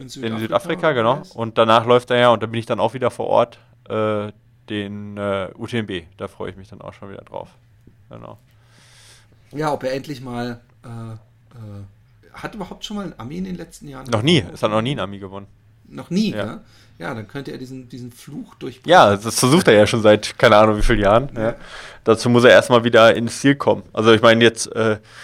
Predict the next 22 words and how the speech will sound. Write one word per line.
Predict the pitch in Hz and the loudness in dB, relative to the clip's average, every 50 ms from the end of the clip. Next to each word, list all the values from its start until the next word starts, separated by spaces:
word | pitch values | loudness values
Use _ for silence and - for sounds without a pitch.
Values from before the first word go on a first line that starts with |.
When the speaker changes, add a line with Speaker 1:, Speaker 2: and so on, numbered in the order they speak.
| - - - _ | -20 -20 -20 _
Speaker 1:
äh, | - - 107 104 107 - - - _ - _ | -12 -8 -6 -4 -4 -6 -8 -12 _ -18 _
hat | - 113 - | 0 0 0
sich | - 131 123 | 2 4 6
ja | 120 117 | 8 8
ganz | 120 120 117 - | 8 6 4 2
gut | - 135 117 | -6 -2 2
durchgekämpft, | 143 135 - - - - 156 156 147 - | 2 2 2 0 2 2 2 2 2 -2
die, | - 156 139 - | -4 -4 0 2
also | 135 131 135 147 143 | 0 2 2 0 0
die, | 143 139 139 147 143 | 0 -4 -6 -6 -6
die | 131 143 143 | -4 -6 -4
Male, | 135 135 135 139 151 165 156 | 2 4 4 6 8 6 6
aber | 123 117 120 123 123 120 | 6 6 6 6 6 8
jetzt, | 120 120 120 - - | 6 6 4 0 -10
ich | 120 | -6
meine | 110 117 117 113 113 | 0 2 2 2 4
halt | 113 110 110 110 | 4 2 2 4
auch | - 110 107 | 2 0 2
mal | 117 113 | 2 0
ohne, | 104 - 117 120 117 117 113 110 101 87 - | 0 2 2 0 2 2 2 0 0 -4 -10
ohne | - 113 113 113 110 110 113 110 104 | -6 -4 -2 0 2 2 2 0 0
Rieseneinbruch, | - 113 107 110 107 78 110 113 - - 101 - - | -4 -6 -6 -4 -4 -4 -4 -4 -4 -6 -8 -8 -8